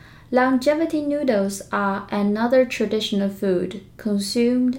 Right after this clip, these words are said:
on that day. Consume, C O N S U M E。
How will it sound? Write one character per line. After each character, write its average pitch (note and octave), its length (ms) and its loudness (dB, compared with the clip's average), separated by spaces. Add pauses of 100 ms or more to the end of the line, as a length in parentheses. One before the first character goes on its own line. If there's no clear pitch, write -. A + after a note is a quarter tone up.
on G3 200 -4
that G3+ 300 -4
day. E3+ 340 -6 (500)
Consume, A#3+ 520 0 (200)
C - 340 -2
O C#4+ 240 0
N C4 360 0
S A3 400 -4
U G#3+ 380 -4
M F#3+ 220 -4 (140)
E。 F3+ 220 -6